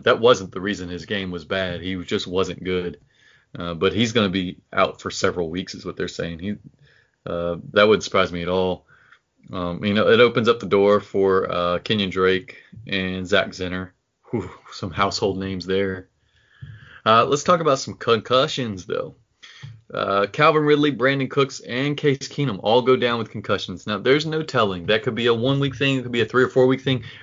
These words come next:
Brandon Cooks is meeting a concussion specialist. There's some serious, uh, concern with him about his career and whether he can continue to keep playing at least the way he does, because he takes some hits,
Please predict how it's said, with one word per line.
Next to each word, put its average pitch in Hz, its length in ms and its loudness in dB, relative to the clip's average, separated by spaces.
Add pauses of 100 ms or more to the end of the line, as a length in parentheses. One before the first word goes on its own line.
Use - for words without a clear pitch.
(140)
Brandon 151 300 4
Cooks 143 300 2
is 98 80 -6
meeting 107 340 -2
a 98 60 -2
concussion - 600 -6
specialist. 101 600 -2 (120)
There's 147 200 2
some 117 160 -4
serious, 120 600 -2 (100)
uh, 95 260 -2
concern 110 360 -2
with 98 140 -2
him 107 260 -2 (400)
about 98 260 4
his 139 140 4
career 98 720 -2 (400)
and 101 400 -2
whether 107 260 4
he 110 200 -2
can 104 160 -6
continue 107 420 -4
to 98 140 -12
keep - 300 -10
playing 101 520 0 (640)
at 113 120 2
least 117 260 0
the 110 80 4
way 101 160 6
he 92 100 -4
does, 92 400 0
because - 320 -10
he 143 160 -4
takes 127 300 0
some 87 160 -8
hits, 92 400 -2